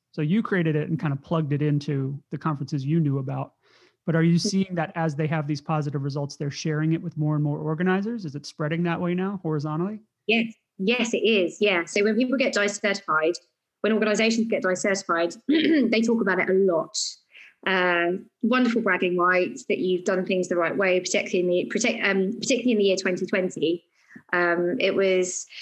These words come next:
Speaker 2: it was interesting. It co-, we created dice before all of the stuff happened this summer that put, um, equality and equity more on people's radar. I mean, far, so much overdue, but, um,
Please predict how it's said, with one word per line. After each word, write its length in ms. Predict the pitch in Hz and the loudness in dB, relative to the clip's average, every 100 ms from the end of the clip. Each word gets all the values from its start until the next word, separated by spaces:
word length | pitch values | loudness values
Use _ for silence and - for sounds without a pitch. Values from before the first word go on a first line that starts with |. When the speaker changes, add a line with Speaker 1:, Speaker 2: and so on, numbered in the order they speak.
| - | -2
Speaker 2:
it 80 | 247 | 2
was 100 | 262 | 4
interesting. 560 | 311 320 320 247 269 240 | 4 4 2 2 2 2
It 140 | 233 | 2
co-, 120 | 269 | 2
we 120 | 247 | 2
created 400 | 262 277 294 285 226 | 2 2 2 2 2
dice 360 | 269 262 233 | 2 4 2
before 640 | 226 226 233 220 208 202 208 | 0 0 2 4 4 4 4
all 180 | 214 | 2
of 60 | 208 | 2
the 80 | 214 | 0
stuff 240 | 208 226 | 0 0
happened 280 | 226 220 196 | 0 -2 0
this 200 | 190 - | -2 0
summer 520 | 262 269 220 180 185 - _ _ | 2 4 4 2 0 -6 _ _
that 220 | 214 220 - | -2 -2 0
put, 340 | 208 190 - - _ - | 2 2 0 -10 _ -2
um, 520 | 190 180 180 185 196 _ - | 0 0 0 -4 -8 _ -12
equality 360 | 233 220 208 220 | -4 0 2 2
and 80 | |
equity 420 | 202 202 - 202 208 | 0 0 0 2 4
more 240 | 269 311 | 4 4
on 100 | 277 | 4
people's 300 | 226 - 185 | 4 2 2
radar. 540 | 170 160 165 165 208 214 | 2 2 2 2 0 0
I 60 | - | -2
mean, 240 | 190 180 - | 0 -2 -4
far, 240 | 220 190 190 - 196 | 0 0 -2 -6 -6
so 260 | - 214 | -2 0
much 180 | 190 185 - - | 2 -2 -4 -2
overdue, 480 | 190 180 202 170 170 | 0 2 2 2 2
but, 260 | 185 175 - - - - _ 185 | 2 0 -2 -8 -20 -20 _ 0
um, 480 | 180 180 180 180 | 2 2 0 -2